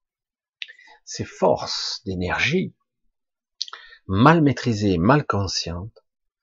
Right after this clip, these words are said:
si ça fonctionne pas bien, s'il n'y a pas d'alchimie,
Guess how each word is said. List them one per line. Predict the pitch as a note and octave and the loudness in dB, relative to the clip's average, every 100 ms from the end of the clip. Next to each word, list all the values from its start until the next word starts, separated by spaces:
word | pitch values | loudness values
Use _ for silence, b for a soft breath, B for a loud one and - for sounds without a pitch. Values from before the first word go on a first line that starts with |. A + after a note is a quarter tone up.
| _ _ _ _ _ | _ _ _ _ _
si | - - - F3 | -12 -6 -4 -4
ça | - F2+ | -4 -8
fonctionne | - - C#3 - A#2 F2+ | -6 -4 -2 0 0 0
pas | - | -2
bien, | D#2+ G2 G#2+ | -2 -2 -2
s'il | - A#2 | -2 0
n'y | C#3 | 2
a | D3 | 2
pas | G3 | 2
d'alchimie, | D3 A2 B2 A#2+ - A2 G2 G2 | 2 2 2 0 0 0 0 -2